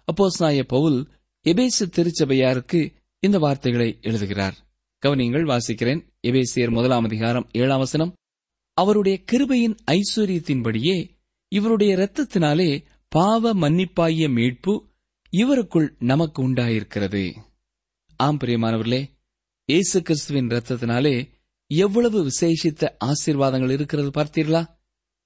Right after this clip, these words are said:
இயேசுவின் இரத்தத்தை பற்றி கூறும் இந்த எபிரேய ஆக்கியோன் எபிரேயர் பதிமூன்றாம் அதிகாரம்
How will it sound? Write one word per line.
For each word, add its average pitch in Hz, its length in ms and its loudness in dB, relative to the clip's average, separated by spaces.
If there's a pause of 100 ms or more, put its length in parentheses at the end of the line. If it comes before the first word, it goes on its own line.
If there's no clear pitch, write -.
(300)
இயேசுவின் 262 440 0
இரத்தத்தை 160 460 -2
பற்றி 139 280 -6
கூறும் 160 520 -2 (200)
இந்த 160 400 0
எபிரேய 170 640 0
ஆக்கியோன் 127 580 -2 (440)
எபிரேயர் 240 480 0
பதிமூன்றாம் 185 500 -2
அதிகாரம் 131 640 -4